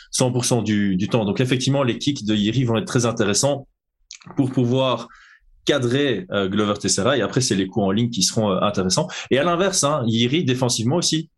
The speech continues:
il bouge beaucoup de gauche à droite, et là l'overhand, on va dire, c'est entre l'axe et courbé, mais le crochet, s'il y a une collision, c'est bonsoir, bonne nuit, hein.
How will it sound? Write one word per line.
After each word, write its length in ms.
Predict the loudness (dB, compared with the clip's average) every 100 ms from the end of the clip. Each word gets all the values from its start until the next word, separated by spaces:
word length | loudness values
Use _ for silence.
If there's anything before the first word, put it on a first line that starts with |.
| -4
il 100 | 0
bouge 220 | 2 2
beaucoup 240 | 2 2
de 100 | 2
gauche 260 | 2 0 0
à 60 |
droite, 320 | 2 2 0 -6 -16 -20 -6
et 100 | 0
là 320 | 2 2 -2 -8 _ _
l'overhand, 640 | -2 0 2 0 0 0 -2 -4 -4
on 100 | -2
va 120 | 0
dire, 180 | 0 0
c'est 240 | 0 0 2
entre 340 | 0 0 0
l'axe 360 | 0 0 -2 -4
et 420 | 0 0 2 0 -2
courbé, 480 | -2 0 2 0 -4 -14 -20 -4
mais 200 | 0 2
le 100 | 0
crochet, 540 | 0 0 2 2 0 -4
s'il 240 | -2 0
y 40 | 0
a 20 |
une 60 | 0
collision, 580 | 0 0 0 0 -2 -10 _ _ -16 -16 _ -10
c'est 300 | -6 0 0
bonsoir, 440 | 2 2 2 2
bonne 140 | 2 0
nuit, 160 | 0
hein. 160 | -2